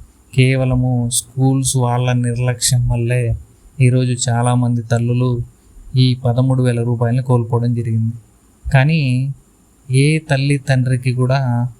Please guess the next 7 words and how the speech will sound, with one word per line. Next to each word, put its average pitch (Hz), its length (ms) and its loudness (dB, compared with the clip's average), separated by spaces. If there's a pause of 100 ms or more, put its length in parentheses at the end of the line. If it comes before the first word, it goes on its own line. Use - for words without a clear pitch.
(280)
స్కూల్ 139 360 2
దగ్గరికి 127 340 0
వెళ్ళి 123 560 0 (640)
ఇలా 135 240 4
మీ 131 240 2
వల్ల, 117 340 -2 (680)
especially 143 840 0